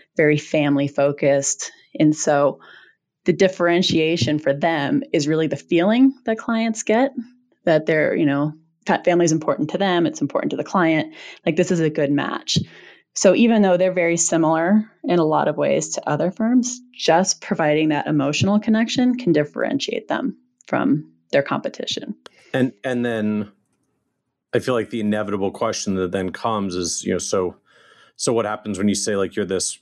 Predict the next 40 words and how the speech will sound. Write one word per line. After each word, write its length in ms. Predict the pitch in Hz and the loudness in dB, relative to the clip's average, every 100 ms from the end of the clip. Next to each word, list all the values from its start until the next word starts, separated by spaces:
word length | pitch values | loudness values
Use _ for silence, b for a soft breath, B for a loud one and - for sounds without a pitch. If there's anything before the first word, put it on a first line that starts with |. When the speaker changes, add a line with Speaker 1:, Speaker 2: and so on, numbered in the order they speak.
| _ | _
Speaker 2:
you 120 | 92 | -2
know, 80 | 82 B B | -2 B B
you're 120 | - 113 | -4 -2
this 160 | 110 | -2
firm 280 | - 127 123 | -4 -2 0
really 200 | 110 101 | 0 -2
focused 520 | - 117 107 104 - | -2 -4 -2 -4 -4
on, 440 | 107 98 92 90 - - | -4 -4 -4 -6 -10 -8
you 160 | 131 | -2
know, 60 | 107 | 0
supporting 440 | - 107 127 104 | -2 -4 -4 -4
families 400 | 101 107 107 98 | -4 -4 -2 -4
and 100 | 95 | -4
family-friendly 600 | 107 98 95 - 101 98 | -4 -2 -4 -4 -4 -2
environments, 560 | 90 90 95 95 90 - | -4 -4 -4 -4 -6 -4
and 160 | 110 101 | -2 0
then 120 | 95 | 0
your 100 | 90 | -4
next 220 | 90 - | -4 -6
prospect 440 | - 85 - 95 | -6 -6 -6 -8
comes 240 | - 90 - | -6 -6 -4
to 100 | 95 | 0
you 180 | 85 82 | 0 0
and, 240 | 82 82 | -4 -8
and 160 | - 85 | -8 -6
they're 80 | 87 | -4
single 340 | - 92 85 | -4 -4 -4
and 80 | 80 | -4
they 60 | 85 | -6
don't 140 | 82 | -6
have 120 | - | -8
a 40 | - | -8
family, 500 | - 90 87 85 80 | -6 -4 -4 -6 -8
and, 120 | 73 _ | -12 _
like, 260 | - 82 - | -12 -10 -6
you 120 | 90 | -2
lose 240 | 85 85 | -2 -2
the 80 | - | -4
prospect 680 | - 82 80 - 85 - - | -6 -6 -6 -6 -8 -10 -16
because 520 | 82 - 87 - - | -10 -4 -4 -4 -10